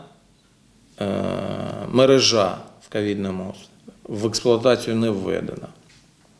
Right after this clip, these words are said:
А, електропостачання, а, житла для медиків. Питання не вирішено. До сих пор немає електропостачання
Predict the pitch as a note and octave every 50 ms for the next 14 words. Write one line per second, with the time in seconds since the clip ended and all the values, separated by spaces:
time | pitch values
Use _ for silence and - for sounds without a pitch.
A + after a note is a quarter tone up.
0 | _ _ - _ - - - - - - - - - - - - - G#2+ G#2 -
1 | - - G1+ - G1+ G1+ G1+ G1+ G1+ G1+ G1+ G1+ G1+ - - - _ - - -
2 | _ _ _ _ _ _ _ _ _ - A2+ B2 C#3+ C3+ - - C3 - - C#3+
3 | C#3+ - - C#3 C#3 - - E3 D#3+ D#3+ D#3 D3 C#3+ C3+ B2 A#2 A2+ - - -
4 | - - A2 A2+ A2 G#2+ G#2 G#2 G2+ G#2 G#2 G#2 A2 A#2+ A#2 - C#3 D#3 D3+ B2+
5 | B2 C3 C3+ C3+ B2+ A#2 G2+ F2+ F2+ G2 G2 - - - - - - _ _ _
6 | _ _ _ _ _ - - G2+ - - A#2+ A#2+ B2 A#2+ A#2 A#2 G2+ F2+ G2 F#2+
7 | F#2+ F#2 - F#2+ G2+ - - - A2 - - - G#2 G2 - - - - - A#2+
8 | A#2+ G2+ G2 G2 G2 G2 F#2+ F#2 F#2 F2+ - - - G2+ - - - - - -
9 | - - - F#2+ F#2 F#2+ - F#2+ -